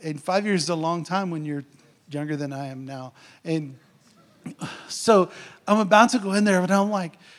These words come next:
"This guy's legit trying to follow Jesus." And I wanna go in there. I don't wanna go in there and preen and say all kind of worth-, worthless religious rubbish.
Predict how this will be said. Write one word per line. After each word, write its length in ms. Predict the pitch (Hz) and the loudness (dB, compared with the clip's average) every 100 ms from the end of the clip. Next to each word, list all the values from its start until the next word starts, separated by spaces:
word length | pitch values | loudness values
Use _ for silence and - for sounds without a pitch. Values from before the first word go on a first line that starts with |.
| _ | _
"This 160 | 240 240 | -2 -2
guy's 420 | 226 208 180 - 170 | 2 4 4 0 -6
legit 500 | 180 147 - 214 202 | -6 -4 -4 -4 -6
trying 280 | - 190 190 | -6 -4 -4
to 60 | 175 | -4
follow 320 | 175 165 165 | -8 -8 -8
Jesus." 580 | 143 160 147 147 - - - | -6 -8 -8 -10 -14 -12 -10
And 120 | 170 | -6
I 40 | |
wanna 220 | 185 196 | -2 -2
go 200 | 175 175 | -2 -4
in 140 | 185 170 | -2 -2
there. 180 | 160 160 | -4 -4
I 60 | |
don't 100 | 170 | -4
wanna 140 | 185 185 | -4 -2
go 140 | 175 | -2
in 80 | 175 | -2
there 100 | 170 | -4
and 100 | 151 | -6
preen 360 | - 175 170 | -4 -4 -4
and 100 | 147 | -6
say 120 | 143 160 | -6 -4
all 120 | 160 | -4
kind 260 | - 175 | -4 -4
of 140 | 170 139 | -4 -4
worth-, 260 | 156 165 - 156 | -6 -6 -12 -8
worthless 420 | 165 165 170 139 | -6 -4 -6 -8
religious 480 | 151 143 156 156 139 | -6 -6 -4 -6 -10
rubbish. 580 | 135 160 147 143 - | -6 -4 -4 -6 -8